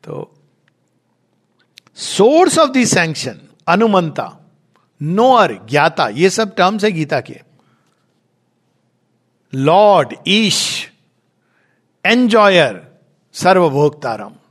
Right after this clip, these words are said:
So ये सारी जो है soul की संभावना है, केवल साक्षी की नहीं। प्रकृति executes, it is the active principle and must have an operation corresponding to the attitude of the Purusha।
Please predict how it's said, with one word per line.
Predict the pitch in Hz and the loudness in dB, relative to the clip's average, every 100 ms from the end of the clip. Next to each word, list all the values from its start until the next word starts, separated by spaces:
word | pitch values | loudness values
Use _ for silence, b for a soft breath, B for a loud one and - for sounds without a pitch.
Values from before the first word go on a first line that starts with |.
| - | -12
So | |
ये | 139 185 214 | -4 0 0
सारी | 214 - 175 202 247 294 | 0 0 2 4 2 2
जो | 285 277 | 2 2
है | 226 233 247 | 4 2 0
soul | - 208 202 | 0 0 0
की | 214 | -4
संभावना | 170 151 123 127 - | -6 -4 -4 -4 -14
है, | 104 _ _ _ _ _ _ _ _ _ _ _ _ _ _ _ _ _ _ _ | -20 _ _ _ _ _ _ _ _ _ _ _ _ _ _ _ _ _ _ _
केवल | - 170 220 | -4 0 2
साक्षी | 226 165 156 - 226 208 | 0 0 -2 -2 -6 -6
की | 240 | -6
नहीं। | 233 127 - _ _ _ _ b b b b _ | -6 -10 -14 _ _ _ _ b b b b _
प्रकृति | 214 214 277 277 302 320 | -2 2 0 -2 0 0
executes, | - 208 - 277 240 233 220 220 - - - - - | 0 -4 -2 -2 -2 0 2 0 -2 -10 -10 -8 -6
it | 151 | -2
is | 226 214 | 0 0
the | 185 180 156 | -2 2 2
active | 160 - 269 269 | 0 -2 -4 -4
principle | 202 190 - - 175 175 175 | -4 -4 -4 -4 0 0 -2
and | 160 139 170 | -6 -4 -4
must | 226 - | -4 -4
have | 165 160 160 | -2 0 0
an | 147 | -2
operation | 139 170 156 143 143 143 165 b b b b - 190 | -2 0 0 -2 -6 -10 -14 b b b b -6 0
corresponding | 254 254 - 208 185 185 185 190 185 | 0 0 -4 0 0 2 -2 -2 -4
to | 175 | -2
the | 165 147 | 0 0
attitude | 147 165 135 147 135 | 0 -6 -6 -6 -6
of | 123 | -6
the | 135 131 | -8 -8
Purusha। | 151 135 - | -10 -10 -12